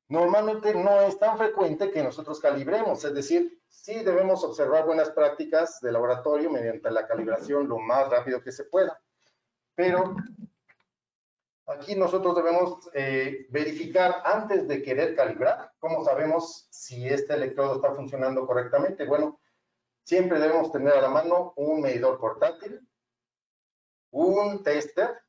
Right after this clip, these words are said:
medidor de bolsillo, para verificar que en proceso haya el mismo valor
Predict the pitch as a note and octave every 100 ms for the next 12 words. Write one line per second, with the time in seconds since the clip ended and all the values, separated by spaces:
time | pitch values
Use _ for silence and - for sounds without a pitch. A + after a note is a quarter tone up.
0 | _ _ _ _ _ A2 A2 A#2+ C#3+ D#3+
1 | E3 F3+ F#3 G#3 - _ _ _ - G3
2 | G#3+ F#3 D3 B2+ D#3 E3 - D3 C#3 C#3
3 | C#3+ C#3 G#3+ G#3 B3+ C4 - - D#3+ F3+
4 | F#3+ F#3+ D3 D3 D3 F#3 F#3 F#3+ E3+ D3+
5 | D#3+ F3 -